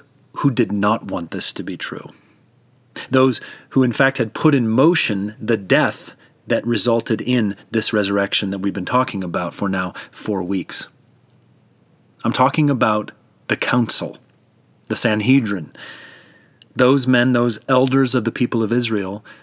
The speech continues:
who had actually decided that he deserved to die and then had gone through all the machinations to make it so. So what I want to do, using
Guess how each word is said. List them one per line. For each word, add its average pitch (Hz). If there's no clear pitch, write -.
who 131
had 123
actually 131
decided 113
that 101
he 117
deserved 107
to 151
die 143
and 117
then 107
had 104
gone 117
through 117
all 117
the 113
machinations 107
to -
make 95
it 92
so. 87
So -
what 151
I 202
want 208
to 147
do, 117
using 113